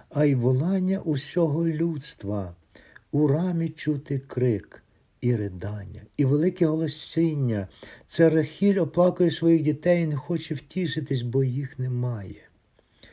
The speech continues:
В Україні смертної тіні люд-,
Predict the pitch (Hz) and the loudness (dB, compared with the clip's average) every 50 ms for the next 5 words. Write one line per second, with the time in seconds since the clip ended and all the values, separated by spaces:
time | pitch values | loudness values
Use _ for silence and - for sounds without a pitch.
0 | - - - _ _ _ - 120 107 - 113 117 113 117 131 135 127 123 120 117 | -20 -20 -20 _ _ _ -6 -6 -4 -2 0 2 4 4 4 4 4 2 2 0
1 | - - - 107 113 120 131 131 - - 98 92 95 90 - _ _ _ - 123 | -2 -4 -4 -2 -2 -2 -2 -4 -6 -8 -8 -8 -8 -10 -12 _ _ _ -6 -2
2 | 135 143 143 135 120 110 110 107 _ _ _ _ _ _ _ _ - - - 104 | -2 -2 0 -2 -2 -4 -6 -10 _ _ _ _ _ _ _ _ -20 -20 -14 -12
3 | 92 92 101 120 139 147 127 113 110 | -8 -2 0 0 0 0 -4 -8 -10